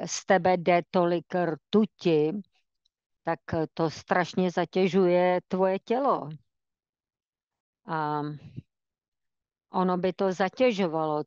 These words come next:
te-, te-, tělo, ale jelikož je to navázané na něco, tak tam ty komplikace prostě nejsou.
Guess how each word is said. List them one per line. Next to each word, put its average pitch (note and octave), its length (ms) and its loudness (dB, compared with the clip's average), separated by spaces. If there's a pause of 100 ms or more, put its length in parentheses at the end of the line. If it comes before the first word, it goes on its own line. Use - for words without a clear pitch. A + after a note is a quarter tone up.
te-, D3+ 140 -6 (300)
te-, D#3 140 -4 (100)
tělo, D3 300 0
ale D#3+ 200 0
jelikož F3 560 0
je F#3+ 120 4
to F#3+ 160 4
navázané F3+ 840 2
na D#3+ 140 -4
něco, F#3+ 500 -2 (440)
tak F3 180 -2 (140)
tam F3 280 0
ty F#3 200 -2
komplikace F3 760 -2
prostě E3+ 680 0
nejsou. F3 920 0